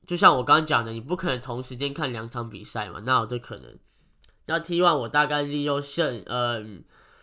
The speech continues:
就是大概在霹雳个休息的时候就暂停啊，或是中场休息，或是后面的延长赛之类这样的，呃，一些时间去看了一下比赛。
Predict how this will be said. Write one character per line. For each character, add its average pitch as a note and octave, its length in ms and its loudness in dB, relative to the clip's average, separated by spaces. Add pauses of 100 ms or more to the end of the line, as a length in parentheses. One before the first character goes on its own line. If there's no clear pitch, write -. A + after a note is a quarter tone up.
(200)
就 D3 160 -2
是 C#3+ 280 -6
大 C3+ 160 2
概 C3+ 120 -2
在 C3 180 -2
霹 C#3 200 -4
雳 C#3+ 120 0
个 A#2+ 100 -2
休 C#3 280 0
息 C3 180 -8
的 A2+ 140 -6
时 A2+ 240 -10
候 A#2+ 240 -6
就 C3 140 -6
暂 B2 300 2
停 G#2+ 260 -10
啊， G#2+ 140 -4
或 A#2+ 120 -4
是 A#2+ 120 -14
中 C3 200 -4
场 A2 160 -2
休 A#2 240 -6
息， - 400 -14 (300)
或 C3 120 -4
是 C3 60 -2
后 C#3 220 0
面 B2+ 120 -4
的 A#2 60 -4
延 A#2+ 140 -4
长 B2 140 -6
赛 B2+ 120 -4
之 C#3+ 180 -2
类 C3+ 120 2
这 B2 100 -4
样 C#3 120 4
的， B2+ 60 -4 (240)
呃， B2 540 0 (880)
一 - 80 -6
些 D#3+ 300 2
时 C3 220 -4
间 C#3 200 0
去 D3 120 -6
看 C#3+ 260 0
了 A2+ 60 -4
一 - 20 -6
下 B2 140 -4
比 A2 160 -10
赛。 G#2+ 400 -10